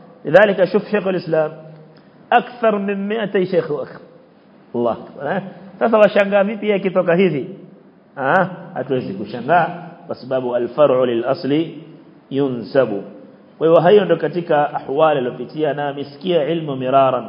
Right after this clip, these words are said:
Kwa mfano, sami'a musnad al-Imam Ahmad marrat. Marrat. قراءة المسند.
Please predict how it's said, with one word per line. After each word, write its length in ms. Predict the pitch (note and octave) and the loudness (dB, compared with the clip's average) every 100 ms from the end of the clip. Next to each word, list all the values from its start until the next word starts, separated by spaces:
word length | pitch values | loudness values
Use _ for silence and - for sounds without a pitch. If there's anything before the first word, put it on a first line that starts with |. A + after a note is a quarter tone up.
| - | -10
Kwa 120 | - C#3 | -10 -8
mfano, 440 | B2 D3+ C3+ C#3 - - - - - _ _ _ - - | 0 0 0 -4 -12 -20 -20 -20 -20 _ _ _ -20 -4
sami'a 400 | E3 E3+ D#3 C#3+ C3+ | 2 2 2 -2 -2
musnad 440 | E3 D#3+ C#3+ C#3 | -4 -2 -2 0
al-Imam 460 | C#3 C3 C#3 D3 C#3+ | 0 0 0 0 -2
Ahmad 420 | D3 F3+ F#3+ D#3+ | -6 -6 -6 -4
marrat. 460 | C#3 B2 C3+ - - - - - - _ - - - _ _ _ B2+ | -4 -2 -4 -4 -10 -20 -20 -20 -20 _ -20 -20 -20 _ _ _ -8
Marrat. 760 | C#3+ B2 B2 C3+ C#3+ C#3 C#3 - - - - _ _ _ _ - - | -6 -6 0 2 4 2 0 -12 -20 -20 -20 _ _ _ _ -20 -2
قراءة 360 | B2+ D3 C3+ C#3 | 2 4 4 0
المسند. 440 | A#2+ A#2+ A2+ G2 | -4 -8 -10 -14